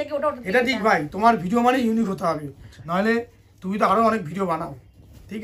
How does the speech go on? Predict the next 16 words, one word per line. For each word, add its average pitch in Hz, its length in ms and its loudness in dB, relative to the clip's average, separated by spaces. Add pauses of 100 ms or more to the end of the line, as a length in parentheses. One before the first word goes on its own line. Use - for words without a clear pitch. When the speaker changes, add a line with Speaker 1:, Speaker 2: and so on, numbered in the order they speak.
Speaker 2:
আছে? - 180 -12 (520)
এই 165 100 -20
দেখো, 131 180 -20 (200)
Speaker 1:
হ্যাঁ। 196 200 -20 (1700)
Speaker 2:
এই 202 120 -10
দেখো, - 180 -20 (400)
আমাদের 247 300 4
কোনো 269 200 4
duplicity 226 400 -2 (100)
কাজ 202 160 4 (140)
নেই 190 140 -4 (100)
দাদা। 196 200 0 (680)
দশ 180 200 0
টাকা 208 160 0 (100)
লাভ 202 180 4
করবো, 214 140 -2